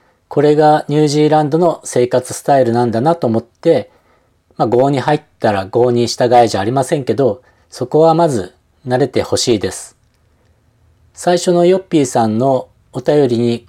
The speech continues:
答えたこととダブりますけど、こうしてニュージーランドのルールなどを教えてもらえるホームステイ先は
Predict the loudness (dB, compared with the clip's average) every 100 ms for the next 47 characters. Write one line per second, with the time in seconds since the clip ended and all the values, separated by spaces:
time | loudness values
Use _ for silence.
0 | _ -8 0 0 0 -4 -4 -4 -2 -4
1 | -2 0 0 -4 -6 -2 0 -2 -4 _
2 | _ _ _ _ _ _ 0 2 0 2
3 | 2 2 0 0 2 2 2 4 2 2
4 | 2 2 4 2 2 2 2 2 0 -2
5 | 0 0 2 2 2 2 0 -2 _ _
6 | -4 -2 0 -4 -2 -2 -2 -4 -2 0
7 | 0 -2